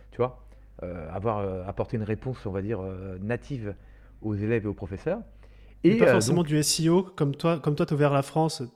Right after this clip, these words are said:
Speaker 2: Finalement, t'étais le country manager de la France au démarrage.
Speaker 1: Ouais,
Speaker 2: T'avais
Speaker 1: ouais.
Speaker 2: quand même la casquette S E O, mais là, du coup, par exemple, Eva, euh, le fait de, de racheter des, des, des sites en Espagne, euh, elle s'occupait pas du S E O, j'imagine ?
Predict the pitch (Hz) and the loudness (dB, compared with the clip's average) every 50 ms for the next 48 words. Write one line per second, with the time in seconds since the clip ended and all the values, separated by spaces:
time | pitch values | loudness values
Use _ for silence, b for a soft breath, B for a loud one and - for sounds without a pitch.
0 | _ _ - - - 170 170 160 165 175 185 - 151 - 143 139 - 165 147 - | _ _ -14 -2 2 2 4 4 6 4 4 4 2 -2 -2 0 0 0 0 0
1 | 156 147 147 143 147 147 143 135 131 123 - 160 147 - 135 117 123 117 120 120 | 0 2 2 2 4 2 2 2 2 0 0 -2 -2 -2 -2 -4 -4 -4 -2 -2
2 | 131 170 190 180 - - - 127 127 143 - - - - - 131 120 135 - 156 | 0 -2 -2 -4 -6 -8 -4 0 2 2 2 0 -4 -10 -4 -2 -2 0 2 2
3 | 151 151 147 147 151 147 - 151 147 156 147 - - - 175 196 220 208 175 156 | 2 2 4 2 2 2 2 0 2 2 0 0 2 2 4 4 6 6 6 4
4 | 160 175 175 156 156 - 185 - 165 143 143 147 - - 120 127 127 139 160 185 | 6 4 4 2 0 -2 0 0 2 2 2 2 0 -2 -4 -2 0 2 2 2
5 | - B B B B B B B B B 151 135 131 127 123 127 - 151 147 139 | 0 B B B B B B B B B -6 -4 -4 -4 -4 -2 -4 -4 -4 -2
6 | 135 131 127 127 120 127 127 - - 143 127 127 127 123 123 127 127 127 127 127 | -2 0 0 0 0 -2 -4 -4 -6 -4 -2 -2 -2 -4 -4 -6 -8 -6 -6 -6
7 | - 160 147 143 127 120 117 - - - 151 165 175 165 143 127 117 117 117 117 | -4 -4 -4 -2 -2 -2 -4 -6 -4 -4 -2 -2 -2 -2 -2 -4 -4 -6 -6 -8
8 | 113 113 - 131 - - 127 127 127 120 120 151 151 135 127 120 - - 165 160 | -10 -10 -12 -12 -12 -10 -10 -6 -6 -4 -4 -4 -4 -4 -4 -6 -4 -6 -6 -6
9 | 143 139 143 147 165 170 | -6 -6 -6 -6 -6 -8